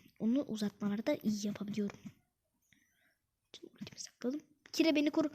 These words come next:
Kire korusana. Kire, Allah senin koruyacağın. Kire, kire. Kire, kire, kire. Of.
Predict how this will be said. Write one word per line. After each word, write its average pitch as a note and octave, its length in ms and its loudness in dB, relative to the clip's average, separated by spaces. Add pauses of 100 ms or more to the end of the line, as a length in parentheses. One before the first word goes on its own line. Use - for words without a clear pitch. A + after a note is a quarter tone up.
(420)
Kire A4 260 12
korusana. G4 500 12 (280)
Kire, C4 160 4
Allah C4 340 10
senin C4 340 10
koruyacağın. C4 600 12 (1120)
Kire, F#4 500 12 (420)
kire. F#4 480 10 (480)
Kire, F#4 300 12
kire, D#4+ 300 8
kire. C4+ 300 10 (180)
Of. A#3+ 300 10